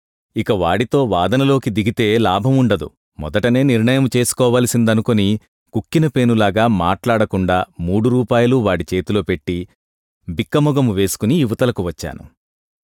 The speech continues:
బండి దగ్గరకు వచ్చేటప్పటికి బండివాడు ఆలస్యము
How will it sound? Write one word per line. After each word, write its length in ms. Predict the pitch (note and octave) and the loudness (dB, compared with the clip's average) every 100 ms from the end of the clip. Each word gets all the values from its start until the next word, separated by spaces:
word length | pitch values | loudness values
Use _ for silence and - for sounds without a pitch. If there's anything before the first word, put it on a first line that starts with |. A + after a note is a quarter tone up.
| _ _ _ E2+ | _ _ _ -8
బండి 280 | E2 F#2+ | -4 -2
దగ్గరకు 460 | C3 C3 B2 B2 A#2+ | 0 0 0 0 0
వచ్చేటప్పటికి 800 | G#2+ - G#2 F#2+ - E2+ - G#2+ | -2 -2 -2 -2 -4 -8 -2 -2
బండివాడు 540 | F#2+ F#2 A2 A2+ A2+ | 0 0 0 2 2
ఆలస్యము 540 | F#2+ E2 G#2+ - B2+ | 0 2 0 0 -2